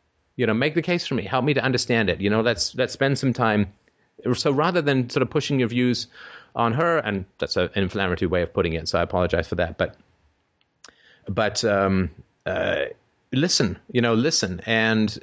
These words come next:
uh, she may find limitations in her philosophy simply through trying to explain it to someone else. She may find areas where she doesn't understand stuff that she short, thought she did. You may be able to, uh, ask a bunch of Socratic questions that can undo some of her beliefs. And, uh, that's, I mean, when Christina,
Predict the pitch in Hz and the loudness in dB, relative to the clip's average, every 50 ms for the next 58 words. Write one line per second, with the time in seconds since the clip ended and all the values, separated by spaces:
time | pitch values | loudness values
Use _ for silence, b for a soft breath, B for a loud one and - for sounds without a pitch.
0 | - - 107 104 95 - - - 165 165 156 139 131 117 - 120 117 110 110 104 | -8 -4 -2 0 0 0 0 0 2 2 2 2 0 0 0 0 2 2 2 2
1 | 98 113 113 110 104 - 113 104 98 - - 101 101 - - 101 95 104 92 107 | 2 2 2 0 0 0 0 0 0 0 0 -2 -2 0 -2 0 0 0 0 2
2 | 104 104 101 - 101 98 107 92 - 110 101 - 107 92 - 104 98 - 110 98 | 0 0 0 -2 -2 -2 -2 0 -2 -2 -2 -2 -2 -2 -2 -4 -2 -2 0 0
3 | 98 98 95 - - 104 98 95 92 - 95 - 110 110 123 117 90 - - - | 0 0 0 0 0 0 0 0 -2 -2 -2 -2 0 0 0 0 -2 -2 -2 0
4 | 127 113 110 110 104 - - 113 110 110 98 95 107 107 107 104 101 92 - 107 | 0 0 0 -2 -2 0 2 2 2 2 2 0 0 2 2 0 0 0 0 0
5 | 98 95 - - - 107 98 104 92 104 98 92 - 107 98 92 92 - 101 - | 0 0 0 -2 0 0 0 0 0 0 0 0 0 2 0 2 2 0 0 0
6 | - - - - 95 - - 73 - - - - 117 110 - - - 90 127 143 | 0 0 2 0 0 0 0 -2 -4 -6 -6 -4 -2 -2 -2 0 -2 0 0 -2
7 | 135 127 B B B B B B B B 120 117 117 117 110 123 113 104 107 101 | -4 -4 B B B B B B B B -2 0 0 0 0 0 0 0 0 0
8 | 85 - - 110 101 - 107 110 104 - - 101 104 101 - 101 - - 101 - | -2 -2 -2 -2 -2 0 0 -2 -2 -2 -4 -4 -2 -2 -2 -4 -4 -4 -4 -2
9 | - 101 92 92 - - 135 131 - - - 123 113 - - 85 - - 95 76 | -2 -2 -2 -2 -2 -2 -4 -4 -4 -2 -2 -2 -2 -2 -2 -4 -4 -4 -4 -2
10 | 90 95 92 - 127 127 - 131 123 117 - - 117 104 113 110 110 110 107 107 | -2 -2 -2 -2 -2 -2 -2 -2 -2 0 0 0 0 0 0 0 0 0 -2 -2
11 | - - B B B B B B B B B B _ - 107 107 104 104 107 107 | -4 -6 B B B B B B B B B B _ -2 0 2 2 4 4 4
12 | 101 98 95 107 107 104 113 120 117 - - - - 123 139 147 135 123 131 113 | 2 2 2 0 0 2 0 0 -2 -2 -2 -2 0 0 0 0 0 -2 -4 -4
13 | 135 139 135 127 - - 127 - - 143 135 127 | -2 -2 -2 0 0 -2 -2 -2 0 0 0 2